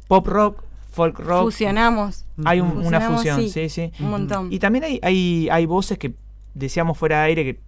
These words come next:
Speaker 1: yo te comentaba, bueno, por ahí, eh, encuentro algunas cosas de Natalie Pérez, y vos decís,
Speaker 2: Ujú,
Speaker 1: "Bueno, no
Speaker 2: sí,
Speaker 1: sé si
Speaker 2: sí.
Speaker 1: la escuché tanto",
Speaker 2: Ujú.
Speaker 1: de Marcela Morelo,
Speaker 3: Sí.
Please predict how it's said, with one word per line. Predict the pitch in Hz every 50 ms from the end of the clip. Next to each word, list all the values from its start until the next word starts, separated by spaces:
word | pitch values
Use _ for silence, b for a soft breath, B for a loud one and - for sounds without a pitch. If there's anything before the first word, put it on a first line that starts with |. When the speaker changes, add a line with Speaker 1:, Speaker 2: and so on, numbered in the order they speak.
| - -
Speaker 1:
yo | - 156
te | 147 143
comentaba, | 156 151 147 147 175 165 151
bueno, | 151 147 135 127 113
por | 131 131
ahí, | 143 156 170 170 b b b b b b b b - -
eh, | - 131 131 131 123 117 - -
encuentro | - 143 143 139 180 190 175 170
algunas | 165 170 175 165 147
cosas | - 175 165 160
de | 151 147
Natalie | 143 127 143 147 151
Pérez, | 139 175 175 170 185 185 - - - -
y | -
vos | - 143
decís, | 170 285
Speaker 2:
Ujú, | 320 349
Speaker 1:
"Bueno, | 180 180 170 175
no | 190 226
Speaker 2:
sí, | 277 285
Speaker 1:
sé | 269
si | - 151
Speaker 2:
sí. | 139
Speaker 1:
la | 127
escuché | 120 - - 131 127 - 160 151
tanto", | 160 160 160 156 151 131 147 139 - - - -
Speaker 2:
Ujú. | 247 226 247 320 311 294
Speaker 1:
de | 135 147
Marcela | 147 147 143 - 196 196 185 170
Morelo, | 151 151 160 180 196 190 185 185 185 185 185 165
Speaker 3:
Sí. | 160 160 147